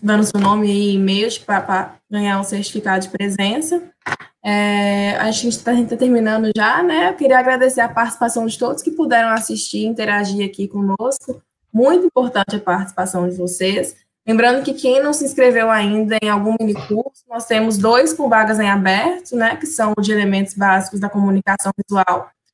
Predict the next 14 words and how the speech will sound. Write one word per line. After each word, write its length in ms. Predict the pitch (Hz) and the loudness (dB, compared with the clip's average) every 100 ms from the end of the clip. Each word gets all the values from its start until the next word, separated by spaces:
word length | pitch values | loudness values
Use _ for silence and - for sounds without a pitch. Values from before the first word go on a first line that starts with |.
| _ - | _ -2
com 80 | |
a 40 | 208 | 0
nossa 240 | 202 202 | 2 0
diretora 680 | 196 202 196 196 196 196 190 | 0 0 0 0 0 0 0
de 140 | 185 196 | 0 2
marketing, 540 | 185 185 196 196 196 | 2 2 0 -2 0
Ana 160 | 196 196 | 2 2
Luísa, 580 | 202 202 214 262 294 | 0 -2 -4 -4 2
e 100 | 277 | 2
planejamento 680 | 269 269 262 247 233 220 240 | 2 2 2 2 0 -2 -2
e 60 | 240 | 0
gestão 360 | 240 240 233 | 0 0 -2
de 60 | 226 | -2
estoque, 580 | 226 - 208 269 - | -4 0 2 2 -2